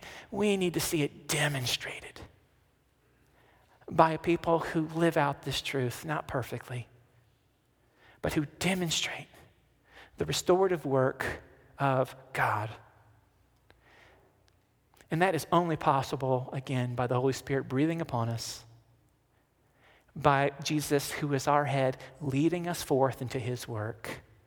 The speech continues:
empowering us so that we can do it, and inviting us to say yes.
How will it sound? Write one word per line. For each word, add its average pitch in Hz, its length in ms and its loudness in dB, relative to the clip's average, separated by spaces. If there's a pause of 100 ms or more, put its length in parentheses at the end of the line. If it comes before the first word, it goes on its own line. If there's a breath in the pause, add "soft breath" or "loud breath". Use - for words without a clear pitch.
(480 soft breath)
empowering 165 600 0
us 156 80 -2
so - 140 -2
that 139 120 -8
we 139 100 -6
can 131 180 -8
do 117 140 -4
it, 107 160 -6 (580 soft breath)
and 135 60 -6
inviting 123 360 2
us 110 100 -8
to - 60 -12
say 117 200 -6
yes. - 460 -10